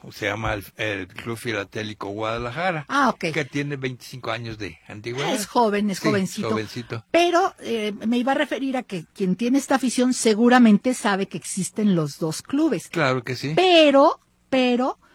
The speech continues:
Speaker 2: a lo mejor hay alguien que no, que empezó por gusto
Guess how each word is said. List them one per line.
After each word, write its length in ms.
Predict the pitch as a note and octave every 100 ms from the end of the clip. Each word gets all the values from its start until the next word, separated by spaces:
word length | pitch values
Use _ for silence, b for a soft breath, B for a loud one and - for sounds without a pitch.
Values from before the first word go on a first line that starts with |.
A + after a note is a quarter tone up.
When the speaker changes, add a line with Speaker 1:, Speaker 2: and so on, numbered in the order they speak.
| b _ -
Speaker 2:
a 120 | C#4+
lo 160 | D#4+
mejor 320 | E4 E4 F#4 F#4
hay 160 | F4
alguien 340 | F4+ D#4 E4+ E4+
que 140 | E4+
no, 220 | E4 E4+ G4+ _ _ _ _ _
que 100 | D4
empezó 460 | D4 C4 C4+ E4
por 260 | E4+ E4+ E4+
gusto 520 | C4+ D4 - - B3